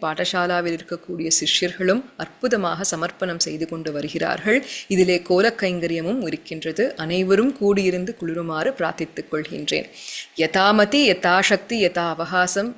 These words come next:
விண்ணப்பிக்கின்றோம். பிழைகள் இருப்பின் க்ஷமிக்க பிரார்த்தித்துக் கொள்கின்றோம். இன்றைய தினம் மார்கழி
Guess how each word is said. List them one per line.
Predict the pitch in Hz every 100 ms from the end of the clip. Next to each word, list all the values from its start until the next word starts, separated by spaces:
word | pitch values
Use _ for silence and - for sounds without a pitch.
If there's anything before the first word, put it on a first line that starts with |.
| 160
விண்ணப்பிக்கின்றோம். | 151 160 175 170 180 175 175 196 247 - - -
பிழைகள் | 240 285 262 196
இருப்பின் | 170 - 175 240 -
க்ஷமிக்க | - 180 185 - 233
பிரார்த்தித்துக் | 165 151 151 - 160 -
கொள்கின்றோம். | 147 - 151 156 - - - - - - _ _
இன்றைய | 170 165 175 170
தினம் | 185 214 311 - 175
மார்கழி | 165 175 185 190 196